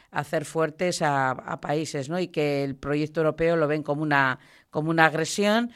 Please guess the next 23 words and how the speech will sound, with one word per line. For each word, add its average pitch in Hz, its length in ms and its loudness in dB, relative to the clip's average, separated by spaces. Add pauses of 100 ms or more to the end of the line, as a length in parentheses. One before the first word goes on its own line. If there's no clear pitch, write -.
(340)
y 165 100 -4
como 147 580 2
algo 165 360 4
que 147 140 0
limita, 151 560 0
¿no? 226 320 0
Muchas, 143 800 0
muchos 175 380 -4
elementos 170 560 -2
a 151 80 -2
nivel 151 320 -2
económico, 170 680 0
social, 180 600 2 (420)
y 151 140 -6
que, 160 140 2
bueno, 156 260 2
pues 135 180 -6
eso, 139 280 -6
que, 151 880 -8
com-, - 380 -16
tenemos 160 400 -4
que 151 400 0 (240)
dedicar 165 640 6